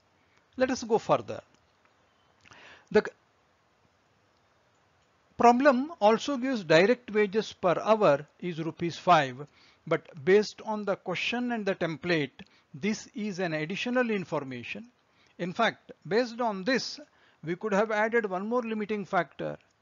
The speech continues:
giving the man hours, because we have covered here sales potential, value,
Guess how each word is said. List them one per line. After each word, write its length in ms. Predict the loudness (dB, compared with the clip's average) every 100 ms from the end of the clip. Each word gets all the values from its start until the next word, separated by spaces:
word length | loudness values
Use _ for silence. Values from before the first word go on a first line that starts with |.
| _ _ _ -12
giving 480 | -4 0 0 0 -2 _ _ _ _ _ _ _ _
the 300 | -2 0 0 -4
man 460 | -8 -2 0 2 0
hours, 560 | -2 -6 -10 -14 -16 _ _ _
because 260 | -8 -6 -4
we 100 | -2
have 180 | -2 0
covered 460 | 0 0 0 -4 -4
here 300 | 0 0 -2 _ _ _ _ _ _ _ _ _ _ _ _ -12
sales 380 | -2 -2 -2
potential, 680 | -6 -4 -4 -4 -4 -4 -6 -14 _ _ _ _ _ _ _ 0
value, 580 | 2 2 0 -4 -6